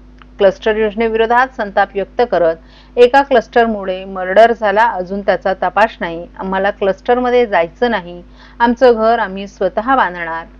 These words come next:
ठाणे महापालिकेतील स्मार्ट भ्रष्टाचारावर टीका करत आव्हाड यांनी चार चार अधिकारी चॅरिटीच्या नावाखाली लूट करत असून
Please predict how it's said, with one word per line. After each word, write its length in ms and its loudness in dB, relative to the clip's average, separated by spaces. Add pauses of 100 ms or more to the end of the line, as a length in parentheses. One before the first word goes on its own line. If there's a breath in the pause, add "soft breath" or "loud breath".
(140)
ठाणे 180 -4
महापालिकेतील 840 -2
स्मार्ट 400 -4
भ्रष्टाचारावर 800 0
टीका 400 -2
करत 340 -2 (440 loud breath)
आव्हाड 400 4
यांनी 420 -6
चार 320 0
चार 260 0
अधिकारी 540 -2
चॅरिटीच्या 540 -2
नावाखाली 680 -4
लूट 220 -6
करत 320 0
असून 380 -8